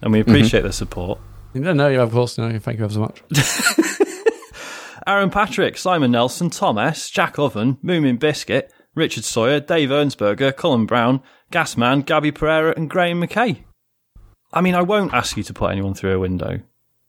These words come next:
Speaker 1: but if I ever did, do you know what I mean?
Speaker 3: Uh, we also, we also won't, wouldn't,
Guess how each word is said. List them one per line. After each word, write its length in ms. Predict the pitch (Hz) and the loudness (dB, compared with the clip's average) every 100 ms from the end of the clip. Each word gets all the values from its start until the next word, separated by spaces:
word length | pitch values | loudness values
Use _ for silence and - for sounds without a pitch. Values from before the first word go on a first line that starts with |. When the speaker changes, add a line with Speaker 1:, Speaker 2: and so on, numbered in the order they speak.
| _ | _
Speaker 1:
but 140 | - 135 | 0 0
if 120 | 139 | 2
I 80 | 147 | 2
ever 140 | 139 | 2
did, 380 | 123 135 107 - - _ _ _ _ _ _ _ _ _ _ _ _ _ _ _ _ _ _ _ _ _ _ - | 0 0 0 -4 -20 _ _ _ _ _ _ _ _ _ _ _ _ _ _ _ _ _ _ _ _ _ _ -6
do 80 | 120 | -2
you 20 | |
know 60 | |
what 60 | 110 | -2
I 40 | |
mean? 160 | 107 90 - _ _ _ - | -2 -6 -14 _ _ _ -4
Speaker 3:
Uh, 360 | 151 147 151 | 0 0 0
we 100 | 156 | 0
also, 260 | 170 185 - | 0 0 0
we 40 | 185 | -2
also 220 | 190 180 | 0 0
won't, 220 | 156 147 | 0 0
wouldn't, 280 | 151 147 | -2 -4